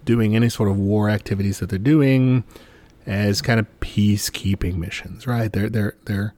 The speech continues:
they're helping, humanitarian, all this shit. But what they really are doing is destabilizing regions on purpose and keeping them destabilized, uh, you know, doing counterinsurgencies or whatever, but never really actually trying to establish, like,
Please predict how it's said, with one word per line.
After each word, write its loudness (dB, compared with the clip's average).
they're 0
helping, 0
humanitarian, 0
all -4
this -2
shit. -10
But -4
what -4
they 2
really 2
are 2
doing 2
is 0
destabilizing 0
regions -2
on 0
purpose -2
and -4
keeping 0
them 0
destabilized, -6
uh, -6
you -4
know, -2
doing 0
counterinsurgencies -2
or -6
whatever, -6
but -4
never 0
really 2
actually -4
trying -2
to 0
establish, -4
like, -10